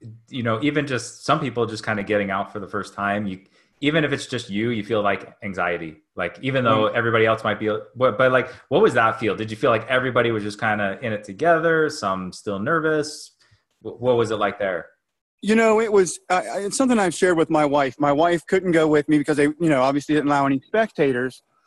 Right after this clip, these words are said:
Speaker 2: I got home and I immediately missed it because from the minute we got past the medical tent, we got checked in, everybody was about working out. They were,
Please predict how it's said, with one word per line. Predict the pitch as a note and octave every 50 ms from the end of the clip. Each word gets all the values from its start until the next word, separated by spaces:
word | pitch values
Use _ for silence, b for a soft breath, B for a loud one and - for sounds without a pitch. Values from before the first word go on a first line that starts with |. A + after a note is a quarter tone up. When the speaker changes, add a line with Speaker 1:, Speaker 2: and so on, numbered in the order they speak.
| b b b b b -
Speaker 2:
I | D#3 D#3+
got | C#3 G3 G#3+ A#3 A#3+ F#3+
home | E3+ F3 D#3 D3+ D3 C#3+ C#3 C#3 C#3+ C3+ - _ _ _ _ _ _ _ _ _ _ _ _ _ _ _ _ _ _ _
and | - F3+ E3+ D#3+ D#3 D3+ D3 D3 D3 - -
I | D#3+ E3+
immediately | E3+ E3 D#3 D#3+ E3+ E3 E3 E3+ D#3 D3+ D3
missed | C#3+ C3+ C3+ C3 - -
it | C3+ C3
because | - D3+ C3+ - D#3+ D#3 D3 D3 C#3 C#3 B2 - - - _ _ _ _ _ _
from | - - F3
the | E3+
minute | E3+ F#3 G#3 A3+ A#3 B3+ A#3 -
we | D#3+ F3 F3+
got | D#3+ D#3 E3+ E3+ -
past | - - D3+ D#3 D#3 -
the | -
medical | D#3+ D#3 D3+ D3+ - D#3 D3
tent, | - - D#3 D3 D3+
we | D3 C#3
got | B2+ C#3+ D3 C#3
checked | - - D#3+ C#3+ C3+ -
in, | D3 C#3 C3+ B2 B2 B2 A#2+ - _ _ _ _ _ _ _ _ _ _ _ _ _ _ _ -
everybody | E3+ G3 A3 A3+ B3+ A#3 E3+ G#3 G3 F#3+ F#3+ F3+ F3
was | D#3 C#3 C#3+ D3+ D3 D3 C#3+ C#3 C3 C3+ B2+ A#2+ - - B B B _ _ _ _ _ _
about | - C#3+ B2+ D#3 D3 C#3+ C#3 C3 B2 - _ - _ _
working | - C3 C#3+ D3 E3 E3 D#3 E3 D#3+ D3+ D3+
out. | D3+ D3 D3 C#3+ C#3+ C#3+ C#3+ -
They | D3 C#3 C#3
were, | C3 C3 A#2+ -